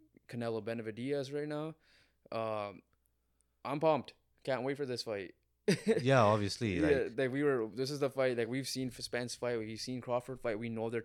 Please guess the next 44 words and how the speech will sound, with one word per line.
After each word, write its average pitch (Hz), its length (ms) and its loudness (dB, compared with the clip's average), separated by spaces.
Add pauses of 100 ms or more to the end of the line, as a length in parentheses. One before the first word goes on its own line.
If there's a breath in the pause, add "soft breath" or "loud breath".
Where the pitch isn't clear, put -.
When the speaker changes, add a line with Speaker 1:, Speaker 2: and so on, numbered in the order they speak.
(120)
Speaker 1:
arguably 113 360 -2
two 120 140 -10
of 113 60 -6
the 107 80 -6
top 104 260 -4
five 107 260 -4
pound 113 240 -8
for 107 80 -8
pound 107 240 -8
in 104 80 -10
the 95 80 -8
world. 135 300 -2 (340 soft breath)
So, 131 300 2
yeah, 165 240 4 (160)
uh, 117 240 -2
obviously 123 260 -2
we're 131 60 -4
not 127 140 -2
gonna 117 120 -4
talk 110 300 -6
too - 100 -12
much 110 160 -6
into 107 140 -10
it 104 80 -8
now, 104 160 -8
it's 107 100 -16
still, 107 220 -8
like, 101 140 -8
m-, 101 80 -14 (280)
you 104 120 -12
know, 98 260 -12 (140)
two 113 120 -14
months 98 280 -10
away. 113 320 -2 (360 soft breath)
But 127 200 0
there's 131 160 2
also 143 260 2
another 123 300 -2
big 117 200 -2
fight, 113 440 -4
which, 113 240 -8
uh, - 180 -14
we 117 300 -8
haven't 107 320 -8